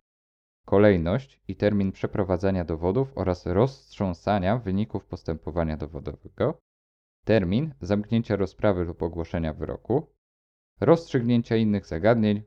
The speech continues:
o ile są niezbędne do prowadzenia postępowania. W planie rozprawy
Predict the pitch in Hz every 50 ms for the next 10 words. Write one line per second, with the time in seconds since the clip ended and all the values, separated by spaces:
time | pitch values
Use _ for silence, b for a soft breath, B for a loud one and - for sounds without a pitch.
0 | _ - 90 95 95 92 92 - - 92 87 90 101 107 104 92 92 98 98 98
1 | 92 92 87 82 87 92 - - 82 80 82 76 80 73 73 73 - - - -
2 | - - 73 - - 78 87 87 71 - - _ _ _ _ _ _ _ _ _
3 | _ _ _ _ _ _ _ _ _ _ _ _ _ _ _ _ _ - - 147
4 | 160 156 139 113 101 - - - 90 87 - - 95 123